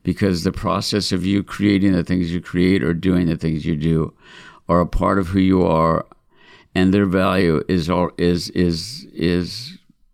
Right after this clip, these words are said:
expressed in the action. Whether it's cooking a great meal for yourself or for your family,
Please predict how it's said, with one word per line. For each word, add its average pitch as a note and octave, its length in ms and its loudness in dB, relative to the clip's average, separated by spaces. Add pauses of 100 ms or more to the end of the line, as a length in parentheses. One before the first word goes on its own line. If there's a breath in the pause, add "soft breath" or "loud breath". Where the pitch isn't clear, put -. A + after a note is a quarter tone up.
(460)
expressed F#2+ 580 -4
in F#2 100 0
the E2+ 160 -2
action. - 460 -8 (1300 soft breath)
Whether F2+ 360 0
it's E2+ 180 -6 (300)
cooking F#2+ 320 0
a F2 80 0
great F2+ 240 0
meal F#2+ 260 2
for F2 160 -4
yourself E2+ 640 0
or D#2 120 -2
for - 140 -8
your D2 140 -4
family, G2+ 640 -4